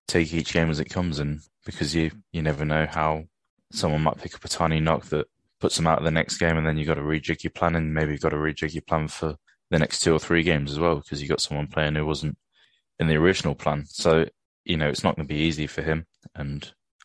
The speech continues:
obviously the, um, the medical staff and sports science are gonna have to keep a close eye on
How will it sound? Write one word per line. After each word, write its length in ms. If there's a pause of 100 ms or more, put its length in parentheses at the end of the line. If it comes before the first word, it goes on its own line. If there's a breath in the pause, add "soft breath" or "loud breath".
(380)
obviously 360
the, 220 (400)
um, 400 (680 soft breath)
the 100
medical 380
staff 400
and 320 (100)
sports 340
science 320
are 60
gonna 140
have 80
to 100
keep 240
a 80
close 320
eye 200
on 160